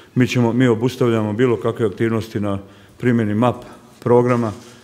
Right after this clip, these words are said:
i svi predstavnici Republike Srpske, imajući u vidu, e, imajući u vidu deklaraciju o neutralnosti, treba da poštuju odluku Narodne skupštine. E, vjerujem da će to tako i biti. E,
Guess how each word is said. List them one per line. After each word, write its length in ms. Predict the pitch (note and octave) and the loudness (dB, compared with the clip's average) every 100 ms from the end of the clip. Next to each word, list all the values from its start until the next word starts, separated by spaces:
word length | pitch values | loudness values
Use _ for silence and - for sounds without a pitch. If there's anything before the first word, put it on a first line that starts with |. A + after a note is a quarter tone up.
| _ | _
i 80 | A2+ | -8
svi 180 | - C#3 | -2 -2
predstavnici 640 | C3 A#2+ A#2+ B2+ A2+ - | 0 -2 0 -2 -2 -2
Republike 460 | G#2+ F#2+ A#2 A2+ G#2 | -4 -2 -4 -4 -6
Srpske, 340 | - A#2+ - | -6 -6 -2
imajući 320 | A#2 A2+ F#2+ A2 | 0 0 -2 0
u 40 | |
vidu, 260 | A#2+ A2 G#2 - - - - - - _ | 2 2 -4 -12 -20 -20 -20 -20 -20 _
e, 40 | B2+ B2+ - | -14 -10 0
imajući 440 | B2+ A#2+ A2 B2+ | 2 4 2 0
u 20 | |
vidu 400 | A2+ B2 A#2 A2 F#2+ - - - - | 2 2 4 2 -2 -12 -20 -20 -6
deklaraciju 760 | G#2+ A2 A2+ A2+ A#2+ - A#2+ G2+ - - - - - - - | -2 0 4 4 4 2 0 0 -4 -18 -20 -20 -20 -18 -2
o 240 | A2+ A2+ | 2 4
neutralnosti, 840 | A2+ A2+ G#2+ B2 C#3+ C3+ - B2 A2 F2+ - | 4 2 2 2 4 0 0 0 -2 -4 -10
treba 260 | A#2+ A#2+ A2 | -2 0 0
da 80 | G#2 | -2
poštuju 500 | A#2+ A2+ A2 G#2 G2 - | -4 -4 -4 -6 -6 -6
odluku 360 | A2 G#2 G2 G#2+ | -4 -2 -4 -4
Narodne 340 | G#2 G2 F2+ | -4 -4 -6
skupštine. 440 | - G#2 F#2 - - - - - - _ | -8 -12 -12 -16 -18 -20 -20 -20 -20 _
E, 60 | - A2+ G#2 G2+ | -6 0 2 4
vjerujem 300 | B2+ A#2 G#2 | 4 4 2
da 80 | |
će 160 | G#2 - | -2 -8
to 80 | G#2 | -4
tako 280 | G#2+ G2+ G2+ | -4 -2 0
i 60 | |
biti. 300 | G#2+ C3 | 2 2
E, 40 | - | 0